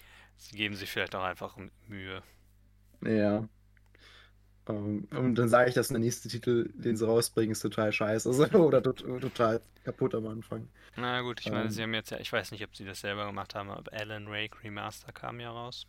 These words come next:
Speaker 1: Ich weiß nicht.
Speaker 2: Ja gut, da habe ich jetzt nichts, also ich hab, glaub ich,
Speaker 1: Negatives gehört.
Speaker 2: genau, ich hab, glaub ich, viele Leute gehört, die gesagt haben, ja, doch, das, ich würd das nochmal spielen, weil es sieht ja ganz gut aus.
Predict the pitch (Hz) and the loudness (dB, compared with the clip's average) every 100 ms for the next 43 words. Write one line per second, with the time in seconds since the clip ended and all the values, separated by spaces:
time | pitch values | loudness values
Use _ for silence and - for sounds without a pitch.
0 | - - - - - 101 - _ _ _ | -20 -16 -14 -12 -14 -14 -16 _ _ _
1 | _ _ _ _ _ _ - 113 117 120 | _ _ _ _ _ _ -4 0 2 2
2 | 131 - - _ _ - 123 123 123 143 | -2 -6 -16 _ _ -12 -2 2 4 4
3 | 143 - 147 151 - - - - - - | 2 2 2 0 -4 -12 -10 -8 -10 -14
4 | - - - 120 139 117 - 98 139 123 | -16 -16 -10 -2 0 2 0 0 0 -2
5 | - - 101 101 101 - _ _ _ _ | -8 -12 -12 -12 -14 -18 _ _ _ _
6 | - 143 135 127 131 - - - 139 135 | -2 2 2 0 -4 -6 -10 -4 -4 -2
7 | 131 - 120 127 127 127 120 123 139 143 | -6 -6 -8 -8 -6 -6 -2 2 4 2
8 | 131 131 - 123 - 135 131 135 123 - | 0 -4 -4 -12 -10 -8 -6 -6 -6 -6
9 | - 147 151 139 127 131 127 131 123 - | 0 4 4 4 0 0 -2 0 -2 2
10 | 160 160 160 156 | 4 8 6 6